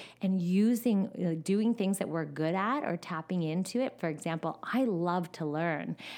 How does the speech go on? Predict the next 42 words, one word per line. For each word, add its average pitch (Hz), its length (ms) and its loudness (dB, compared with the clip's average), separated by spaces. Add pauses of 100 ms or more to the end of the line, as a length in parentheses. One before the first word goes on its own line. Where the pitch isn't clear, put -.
(100)
and 190 200 6
that's 196 300 2
one 190 100 2
of 196 60 4
my 165 140 0
top - 360 -4
character - 480 -4
strengths. 156 640 -2 (400)
Just 285 260 0
by 220 140 4
knowing 214 340 4
that, 170 160 2
as 165 160 0
long 214 380 2
as 202 80 0
I'm 165 240 0
learning 190 420 4
and 156 160 0
sharing, 190 640 0
learning 175 440 2
and 151 100 0
sharing, 190 500 2 (340)
I 226 520 4
am 202 140 4
feeding 202 600 2
my 170 160 0
soul 175 360 -2
on 180 180 0
such - 640 -2 (140)
a 185 100 0
deep 170 260 -2
level. 151 480 -2 (280)
So 220 180 2
just 214 460 2
knowing 196 420 4
your 175 140 2
strengths 170 540 -4
can 185 300 0
really 185 320 2
enhance 165 540 -2
your 165 300 -2
well-being. 147 600 -2